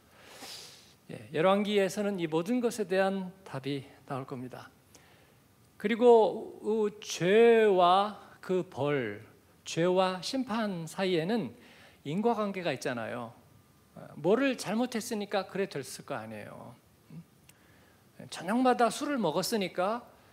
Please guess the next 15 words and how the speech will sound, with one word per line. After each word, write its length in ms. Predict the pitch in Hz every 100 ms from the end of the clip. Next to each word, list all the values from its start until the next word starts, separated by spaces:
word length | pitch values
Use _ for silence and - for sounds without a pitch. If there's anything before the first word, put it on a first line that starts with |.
| _ - -
위, 640 | 160 196 196 196 185 190
간, 680 | - 151 165 180 185 190 196 - _ _ _ _ _ _ _ _ _
혈관 800 | - 247 240 208 185 190 190 185
모든 440 | 214 262 320 359
게 100 | 311
문제가 720 | 262 175 170 180 175 165 151 - - _ _ _
생겼을 540 | - 226 240 233 226
거 120 | -
아니에요. 580 | 175 120 113 113 104 120 - _ _ _ _ _ _ _ _
괜찮을 460 | - 160 185 196 196
것 100 | 196
같다 460 | 175 175 185 180
하지만 520 | 170 - 190 214 247 240 - - _ _ - -
어김이 500 | - 175 180 240 247
없어요. 560 | 156 - 151 135 147